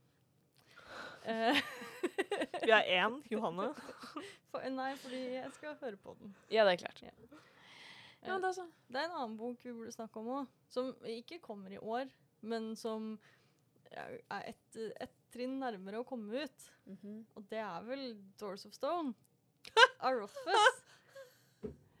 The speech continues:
Speaker 1: Jeg føler, jeg vet at Mia har ikke troa, men jeg føler at nå, det, det som kommer til å skje, dere vet Rothfuss,
Speaker 3: Mm.
Speaker 1: mhm, som aldri kommer til å gi ut den tredje boka.
Speaker 3: Mm.
Speaker 1: Mhm. Jeg føler at når du er på et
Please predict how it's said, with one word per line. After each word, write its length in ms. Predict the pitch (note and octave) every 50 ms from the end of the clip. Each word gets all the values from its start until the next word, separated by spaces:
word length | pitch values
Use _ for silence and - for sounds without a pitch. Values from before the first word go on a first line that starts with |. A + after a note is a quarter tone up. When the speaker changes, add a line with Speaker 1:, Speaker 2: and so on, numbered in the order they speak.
| _ -
Speaker 1:
Jeg 100 | E4 F4
føler, 320 | - G4+ F#4+ F#4 F#4 -
jeg 140 | F4+ G4 F4
vet 260 | F4+ F#4+ F#4+ F#4 -
at 160 | F4 F4 D#4+
Mia 240 | F4 F4 E4 D#4 D4+ C#4+
har 140 | D4 D4+
ikke 220 | D4+ C#4+ - C4+ A#3+
troa, 320 | - G#3+ G3 F#3 F#3 F#3 F3+
men 160 | F#3+ G#3 A#3
jeg 140 | B3+ C4+ -
føler 240 | C#4+ C4+ C4+ C4+ C4+
at 80 | C4
nå, 220 | B3+ B3 B3 C4 C4+ - - - - -
det, 240 | A4+ G4 C#4+ C4+ C#4 - - A#3
det 140 | B3+ B3+ B3+
som 160 | B3 D4 D4
kommer 160 | D4+ C4+ A#3 A#3
til 80 | B3+
å 60 | -
skje, 160 | - G3+ F3+ E3+ - - - _ _ _ _ _ _ _ _ _ _ _ _ _ - _ _ - -
dere 240 | A3 C4 C4 C4+ C4
vet 320 | C4 C4+ C4 C4 - -
Rothfuss, 540 | A3 G3+ F#3 - - - - - - - - -
Speaker 3:
Mm. 260 | _ G3 F3+ E3+ E3+ F3+ - _
Speaker 1:
mhm, 340 | - - G#3 G#3+ A#3+ D#4+ F4+ F4+ _ _
som 180 | _ - C4+ B3+
aldri 300 | - C4+ A#3+ G#3 G#3+ G#3+
kommer 160 | A#3 A3 G3+
til 140 | F#3+ G3+ G#3
å 20 |
gi 80 | G3 F3+
ut 80 | F3+ F#3+
den 160 | F#3 G3 G3+
tredje 240 | G#3+ G#3 F#3+ F#3 F3
boka. 300 | E3 E3+ - - - F#3+ _ _ _
Speaker 3:
Mm. 320 | G3 F#3+ F#3 F3+ G#3 A3+ -
Speaker 1:
Mhm. 280 | A3 G#3+ G#3+ B3 D#4+ - _ - - - - - _ _ _ _ _ _ _ _ _ _ _ _ _ _ _ _ _
Jeg 120 | - C#4 D4
føler 380 | - E4 C#4+ B3 A#3+ A#3+ B3 C4
at 100 | C4 B3+
når 220 | C4 C4+ C4+ C4
du 40 | D4 D4
er 240 | - - A3+ A3
på 160 | A3 - C4 C#4
et 80 | -